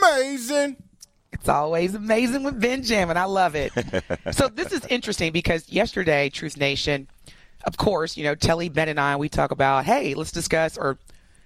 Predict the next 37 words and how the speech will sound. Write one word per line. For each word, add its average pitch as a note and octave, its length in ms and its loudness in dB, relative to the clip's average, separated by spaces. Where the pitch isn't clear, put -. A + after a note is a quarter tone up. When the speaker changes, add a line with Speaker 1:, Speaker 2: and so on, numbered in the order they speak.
Speaker 2:
let's - 200 0
talk F3+ 220 2
about E3 240 0
this," D#3+ 260 2
et - 100 0
cetera. C#3+ 480 2
And F3 240 -2
Telly A3+ 400 2
was E3+ 200 -8
like, E3 240 2
"Hey, A3+ 200 0
there's B3+ 220 2
a, D#3 160 2
<laughs> - 140 -6
a A3+ 80 0
serious G#3 760 0
air C4 180 0
quality C#3 640 -2
issue C#3 460 -2
going C#3 300 -2
on, C3 320 0
and A#2+ 260 -6
a - 60 2
lot F3+ 220 2
of G3+ 60 -14
people F3+ 540 0
are F3 140 2
living F#3 320 -6
in D#3 120 -4
areas D#3 720 0
where E3 240 2
it's D#3+ 160 -4
not D#3 240 0
safe E3 300 0
to D#3+ 80 -4
be D#3 180 2
outside." D3 580 2